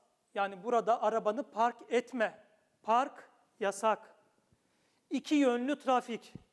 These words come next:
Arabalar hem gidiyor hem geliyor. İki yönlü trafik. Yaya geçidi önemli, değil mi?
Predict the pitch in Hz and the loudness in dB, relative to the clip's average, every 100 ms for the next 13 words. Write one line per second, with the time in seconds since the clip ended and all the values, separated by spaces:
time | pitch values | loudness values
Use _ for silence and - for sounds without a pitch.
0 | _ _ _ 214 220 208 208 233 247 - | _ _ _ 0 0 2 2 2 -2 -18
1 | _ 214 226 208 196 196 208 240 - _ | _ -10 -10 -10 -6 -2 0 -2 -6 _
2 | _ 214 220 196 202 185 180 247 - _ | _ -8 -6 -2 -2 -2 -4 -4 -10 _
3 | _ _ _ 196 - 214 190 190 214 240 | _ _ _ -16 -8 -6 -6 -2 -2 -2
4 | - _ 220 202 214 190 _ _ _ _ | -8 _ -2 -2 -4 -14 _ _ _ _
5 | _ _ - 190 226 269 240 269 269 202 | _ _ -10 -2 2 2 2 -2 -2 -2
6 | 202 202 254 - _ _ _ _ _ _ | 2 2 0 -8 _ _ _ _ _ _
7 | _ - 220 214 202 190 185 202 277 - | _ -10 -4 -4 -2 -2 0 0 -4 -12
8 | _ 254 302 262 185 | _ -8 -6 -6 -10